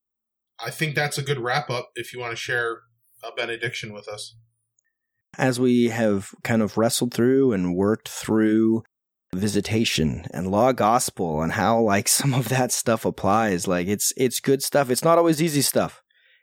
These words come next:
Speaker 2: It's not always fun stuff. Sometimes it's,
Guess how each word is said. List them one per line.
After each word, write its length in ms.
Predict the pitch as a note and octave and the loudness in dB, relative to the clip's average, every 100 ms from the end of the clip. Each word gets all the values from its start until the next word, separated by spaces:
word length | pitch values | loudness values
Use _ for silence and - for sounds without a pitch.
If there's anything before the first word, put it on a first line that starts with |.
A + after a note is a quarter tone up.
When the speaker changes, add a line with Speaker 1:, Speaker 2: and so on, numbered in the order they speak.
| _ | _
Speaker 2:
It's 220 | B2+ - | -2 0
not 220 | B2+ B2+ | 2 4
always 540 | C#3 C#3 C#3+ C3+ - - _ _ | 6 6 4 2 -2 -8 _ _
fun 320 | - D3+ F#3 | 0 2 4
stuff. 460 | G#3 - G2+ F2 - _ _ | 2 0 -2 -2 -16 _ _
Sometimes 560 | - B2 A#2+ C#3+ D3 B2+ | -4 -2 2 2 2 2
it's, 360 | C3 A#2+ - | 0 0 -6